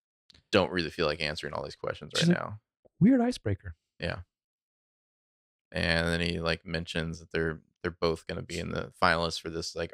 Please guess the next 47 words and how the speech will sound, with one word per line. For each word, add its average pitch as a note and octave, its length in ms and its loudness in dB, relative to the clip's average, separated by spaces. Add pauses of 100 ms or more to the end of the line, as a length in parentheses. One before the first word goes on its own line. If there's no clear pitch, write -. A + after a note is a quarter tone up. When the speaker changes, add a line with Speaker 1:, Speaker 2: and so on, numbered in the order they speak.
Speaker 1:
art E2+ 240 4 (320)
gallery E2+ 360 -2
thing. E2+ 360 -8 (560)
Speaker 2:
Her G3+ 80 8
doll F#3+ 300 8
looks F3 180 0
so D3 180 4
funny, G#2 380 -2
just, G#2 260 -4 (160)
like, G#2 240 4 (240)
in B2 180 4
black B2+ 300 4
and C3 80 2
white, G#2+ 360 4
in C3 120 6
a C3+ 40 6
Speaker 1:
Mm-hmm. F#2 60 0
Speaker 2:
cage A2 540 4 (100)
<laughs> - 60 -10
Speaker 1:
<laughs> - 60 0
Speaker 2:
with F3 200 4
her F#3 100 8
Speaker 1:
Hands - 100 0
Speaker 2:
hands C3 280 0
bound. A2 280 2
Speaker 1:
tied. - 400 -4
<laughs> - 120 -10 (1000)
Yeah. G2 60 2 (260)
Um, E2 300 -14 (520)
so F2+ 540 4
he's, F2+ 340 -2
you F#2 60 -4
know, E2+ 140 -2
congratulating E2+ 580 0
her E2 120 -4
on E2 140 -4
that, D#2+ 280 0
but G#2+ 100 2
it, A#2 220 4 (140)
she - 140 -10
basically A2 380 2
kinda E2+ 420 -2 (160)
gets F2+ 180 -2
rid F2 140 2
of E2 100 -4
him, E2 300 -2
and E2+ 100 -8